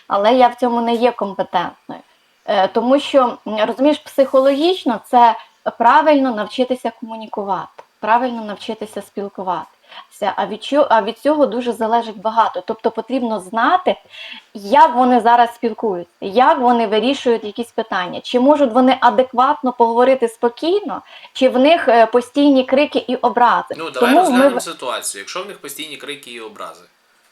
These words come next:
Speaker 1: Тому ми вертаємося до пропрацювання ось цих образ.
Speaker 2: Ну,
Speaker 1: Хоча б
Speaker 2: е,
Speaker 1: один, одна вона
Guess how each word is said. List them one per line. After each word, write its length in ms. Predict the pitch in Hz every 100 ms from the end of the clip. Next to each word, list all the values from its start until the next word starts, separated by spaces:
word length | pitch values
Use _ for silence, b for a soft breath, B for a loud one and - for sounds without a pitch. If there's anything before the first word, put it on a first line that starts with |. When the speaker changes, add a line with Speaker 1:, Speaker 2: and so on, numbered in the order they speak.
| _ -
Speaker 1:
Тому 280 | 262 294 359
ми 120 | 302
вертаємося 880 | 262 254 277 277 277 247 - 240 214
до 300 | 185 240 226
пропрацювання 1080 | 247 233 240 226 - 208 220 277 330 254 -
ось 160 | 202
цих 280 | - 233 233
образ. 320 | 208 180 175 - _ _ _ _ _ _ _ _ _ _ _ _
Speaker 2:
Ну, 80 | 233
Speaker 1:
Хоча 280 | 247 - 294
б 40 |
Speaker 2:
е, 60 | 277
Speaker 1:
один, 500 | 240 214 214 277 220 -
одна 560 | 240 233 214 240 220
вона 500 | 180 185 196 226 311